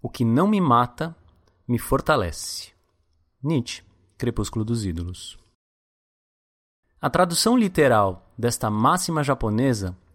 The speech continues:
pode ser: "A espada, Ken, e o espírito,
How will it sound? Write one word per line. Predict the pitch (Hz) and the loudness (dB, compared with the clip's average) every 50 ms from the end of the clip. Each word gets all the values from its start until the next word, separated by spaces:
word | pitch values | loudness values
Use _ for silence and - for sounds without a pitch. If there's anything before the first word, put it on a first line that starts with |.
| _ _ | _ _
pode | - 127 123 123 120 | 2 2 2 2 0
ser: | - - - 92 85 - _ _ _ _ _ _ _ _ _ _ - | -2 -2 -2 -4 -6 -8 _ _ _ _ _ _ _ _ _ _ -4
"A | 117 | -4
espada, | 101 95 - - - _ 98 92 92 90 104 156 202 - _ _ _ _ _ _ _ _ _ _ | -2 -2 -2 -6 -2 _ 2 2 2 2 0 -4 -6 -8 _ _ _ _ _ _ _ _ _ _
Ken, | _ - 127 139 196 254 262 - _ _ _ _ _ _ _ _ _ _ _ - | _ -4 -2 -2 -2 -4 -6 -10 _ _ _ _ _ _ _ _ _ _ _ 2
e | 131 120 | 2 2
o | 110 | 2
espírito, | - - - - 98 92 104 - - - 180 | 2 -2 -4 -4 -4 -4 -4 -6 -8 -12 -12